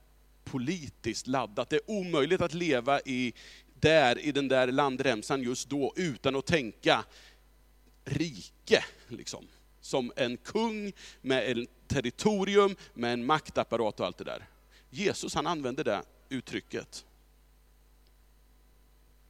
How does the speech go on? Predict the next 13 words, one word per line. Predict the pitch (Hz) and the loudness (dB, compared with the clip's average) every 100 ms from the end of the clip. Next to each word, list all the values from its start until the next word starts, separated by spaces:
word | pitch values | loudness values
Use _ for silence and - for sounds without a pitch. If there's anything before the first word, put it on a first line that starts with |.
| _ _ _ - - | _ _ _ -20 -20
Och | - - 180 | -6 0 4
Jesus | 240 185 220 185 | 6 6 4 4
verkar | 220 190 | 4 4
på | - | 2
allvar | - 220 147 170 | 6 6 6 4
tala | 190 214 156 | 4 4 4
om | 147 | 4
att | 123 | 0
det | 185 | 0
finns | 135 135 | 0 0
ett | 98 - | -2 -2
annat | - 254 277 247 233 - | 4 4 4 4 2 0
system | 190 - 123 85 82 | -4 -4 -4 -6 -8